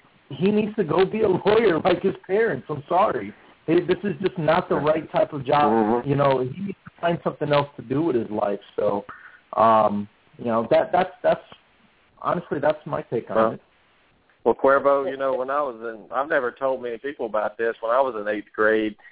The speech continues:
Speaker 2: you know, I was into sports. I played, but my mom always told me, "You do not get in fights at school. If you get in a fight at school, no matter what, I will, you will not play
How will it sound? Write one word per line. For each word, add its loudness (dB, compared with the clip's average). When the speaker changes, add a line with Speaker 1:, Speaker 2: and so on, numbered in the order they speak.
Speaker 2:
you 0
know, 6
I 4
was -10
into -12
sports. -6
I -8
played, -6
but -8
my 2
mom 0
always 2
told -2
me, -12
"You -10
do -2
not 4
get 0
in -4
fights 2
at -14
school. -2
If -6
you -4
get 4
in -6
a -4
fight 0
at -10
school, -8
no -10
matter -4
what, -4
I -6
will, -8
you -6
will -2
not 4
play 0